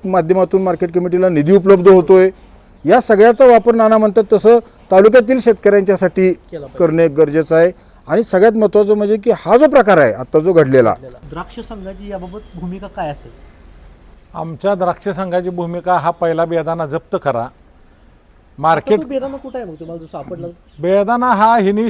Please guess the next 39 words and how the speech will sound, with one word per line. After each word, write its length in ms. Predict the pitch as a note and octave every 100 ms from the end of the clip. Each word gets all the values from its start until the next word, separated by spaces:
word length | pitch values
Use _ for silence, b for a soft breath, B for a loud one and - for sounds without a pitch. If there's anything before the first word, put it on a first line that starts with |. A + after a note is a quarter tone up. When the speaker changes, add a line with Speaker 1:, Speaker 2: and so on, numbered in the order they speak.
| -
Speaker 3:
लंपास 480 | G#3+ F#3 E3+ G3 G3
केलाय. 300 | - G3 G3 G3
माझ्या 400 | E3+ F3 F3 G3
माहितीप्रमाणे 760 | G#3+ F#3 G3 G3+ F#3+ F#3+ F#3+ G3+ -
कर्नाटकजवळ 680 | F#3 F3 F#3+ F3+ F3 F3+ F#3
आपल्याला 300 | F3+ D#3+ F3
चाळीस 320 | E3+ E3+ D#3
किलोमीटर 480 | - D#3+ D#3 D3+ D#3+ D#3+ -
आहे. 160 | B2+ E2 _ F#3+
Speaker 2:
पाच 140 | F3
सात 80 | F#3+
दिवस 200 | F#3+ F#3+
Speaker 3:
हा, 60 | G3
Speaker 2:
सापडल्यामुळे? 400 | - E3+ D#3+ C#3+
Speaker 3:
हा. 640 | C3+ G#2 - _ _ -
पाच 260 | - G#3+ -
सहा 100 | B3
दिवस 200 | C4 B3
सापडल्यामुळे 540 | B3+ A3+ B3 B3 B3
ते 40 | B3
आता 120 | A#3
कर्नाटकात 500 | B3 A3+ A#3 A3+ A3+
नेला. 200 | G#3 G3+
आता 140 | G3 A3
आपल्याला 380 | G3+ G3 A3+
कुठल्या 300 | A3 G3+ G3+
प्रशासनाला 580 | A3 G3 A3 G#3 G#3+ A3
आधी 160 | G#3+ G#3+
क-, 100 | A3+
कर्नाटकात 500 | F#3+ G#3 G3 G#3 G#3
Speaker 1:
जा-, 160 | -
Speaker 3:
जाऊन 140 | - G#3+
Speaker 1:
जायचं. 300 | A2 G#2+ - - E3
Speaker 2:
नाही. 200 | D3 F3
Speaker 3:
तपास 200 | G#3+ G3
करू 200 | A#3 A#3
शकत 360 | G3 C#3+ C#3
नाही 120 | A#2 F2 - -
Speaker 2:
बरोबर. 240 | C#3+ D#3+